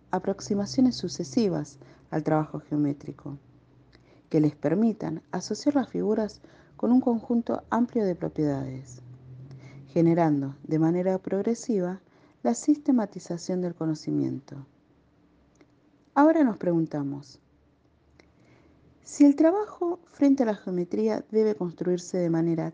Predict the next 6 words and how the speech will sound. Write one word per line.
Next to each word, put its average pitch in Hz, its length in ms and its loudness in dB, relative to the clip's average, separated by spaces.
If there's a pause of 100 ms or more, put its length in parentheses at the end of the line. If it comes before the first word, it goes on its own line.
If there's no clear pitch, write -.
(120)
tal 269 300 0 (360)
que 170 120 -4
se 165 160 -4
permitan 170 400 0
establecer 160 560 -4
relaciones 202 720 -4